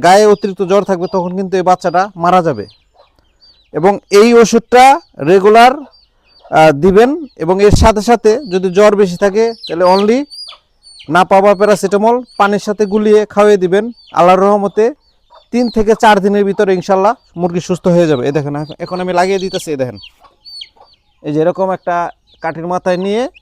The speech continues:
এই দেখেন, এই যে আমি লাগিয়ে দেব আক্রান্ত স্থানে সুন্দরভাবে। বেশি না, তিন চার দিন ব্যবহার করলে আল্লাহর রহমতে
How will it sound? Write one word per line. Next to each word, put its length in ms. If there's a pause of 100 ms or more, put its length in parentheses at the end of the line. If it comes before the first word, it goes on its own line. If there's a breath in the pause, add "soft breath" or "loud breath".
(220)
এই 100
দেখেন, 260 (1700)
এই 160
যে 80
আমি 180
লাগিয়ে 320
দেব 180 (200)
আক্রান্ত 360
স্থানে 400 (240)
সুন্দরভাবে। 600 (3500)
বেশি 240
না, 200 (1600)
তিন 140
চার 180
দিন 140
ব্যবহার 280
করলে 280
আল্লাহর 220
রহমতে 420